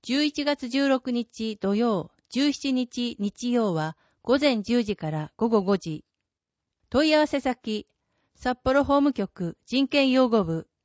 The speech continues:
札幌市北区北八西二、札幌第一合同庁舎二階。電話、零一一七零九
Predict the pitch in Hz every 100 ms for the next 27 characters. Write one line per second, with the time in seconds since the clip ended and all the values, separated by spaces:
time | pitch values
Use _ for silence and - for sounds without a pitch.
0 | _ _ _ - 262 - 285 294 214 -
1 | - 240 - 180 170 - - 233 254 -
2 | 185 170 180 208 240 220 214 202 _ _
3 | _ _ - 247 - 254 254 208 247 277
4 | 269 233 277 277 269 - 262 - 170 160
5 | - 170 - 196 180 - _ _ _ _
6 | - 220 240 214 208 202 _ - 269 302
7 | 269 226 208 - 190 185 - 185 226 277
8 | 277 247 - 208 196 160